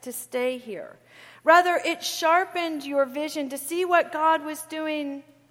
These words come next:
on the Michigan campus, in the overflowing homeless shelters, in neighborhoods in need of affordable housing from here to Detroit to the Philippines.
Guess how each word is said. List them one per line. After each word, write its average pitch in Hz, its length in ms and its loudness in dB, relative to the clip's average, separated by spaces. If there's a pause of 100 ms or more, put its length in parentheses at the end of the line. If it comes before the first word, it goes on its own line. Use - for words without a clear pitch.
(800)
on 285 180 -2
the 294 60 -2
Michigan 294 540 -6
campus, - 720 -14 (1700)
in 277 140 -4
the 285 180 -8
overflowing 294 760 -2
homeless 285 480 -6
shelters, - 760 -10 (600)
in 320 220 -2
neighborhoods 294 1040 0 (200)
in 277 180 -6
need 311 240 -4
of 285 100 2
affordable 302 600 0
housing 311 520 -2
from 285 260 -4
here 285 760 -4 (840)
to 294 120 -12
Detroit 277 960 -4 (880)
to 294 100 -14
the 277 120 -8
Philippines. 302 960 -8